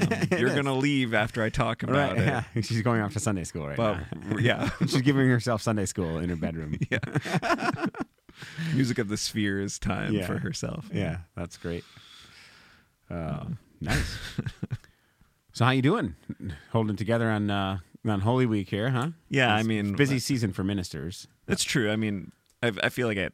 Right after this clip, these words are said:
Speaker 1: hasn't started yet. I mean,
Speaker 2: Mm-hmm.
Speaker 1: the actual services themselves.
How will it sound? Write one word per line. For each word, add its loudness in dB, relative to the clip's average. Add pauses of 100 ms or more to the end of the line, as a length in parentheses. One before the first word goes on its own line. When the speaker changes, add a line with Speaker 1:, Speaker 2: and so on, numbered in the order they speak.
(200)
Speaker 1:
hasn't -4
started -4
yet. -6
I -6
mean, -6 (220)
Speaker 2:
Mm-hmm. -4 (540)
Speaker 1:
the -6
actual -6
services -6
themselves. -8